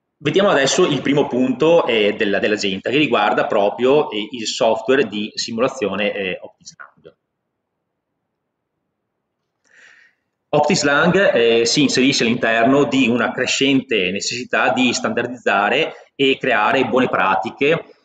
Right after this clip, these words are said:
eh, di simulazione, eh, e allo stesso tempo di comprimere anche i tempi di elaborazione, eh, dei calcoli. Un altro aspetto molto importante per le aziende riguarda l'automatizzazione dei processi di simulazione,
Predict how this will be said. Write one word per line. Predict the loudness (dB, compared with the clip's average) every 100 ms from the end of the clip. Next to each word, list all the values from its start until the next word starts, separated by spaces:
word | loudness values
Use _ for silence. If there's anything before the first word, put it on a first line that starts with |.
| _ -2
eh, | 2 2 0
di | -2
simulazione, | -6 -4 -2 -2 0 0 0 0 -2 -4 -10 _ -2
eh, | 0 2 0 0
e | 0
allo | 0
stesso | 0 -4 -4
tempo | -6 -4 -4
di | -2
comprimere | -4 -4 -6 -2
anche | -2 -2 -2 -4
i |
tempi | -4 -4 -4 -4 -4 -4
di | -4 -10 -10 -10
elaborazione, | -10 -8 -4 -4 -6 -10 -10 -10 -12 -14 -18
eh, | -18 -16
dei | -18
calcoli. | -14 -14 -14 -20 -20 -20 _ _ _ _ -6
Un | -2
altro | 0
aspetto | 0 -2 -2 0 0
molto | 0 0
importante | -2 -4 -2 -2 -2 -2 -6
per | -2 -2
le | -2
aziende | -2 -2 0 0 0
riguarda | 0 0 0 0 0 -2 -2 -6 -10
l'automatizzazione | -2 0 0 0 -2 -6 -6 -6 -2 0 2 2 0
dei | -2
processi | -8 -8 -4 -4 -4 -12
di | -12 -14
simulazione, | -16 -14 -14 -14 -14 -14 -14 -16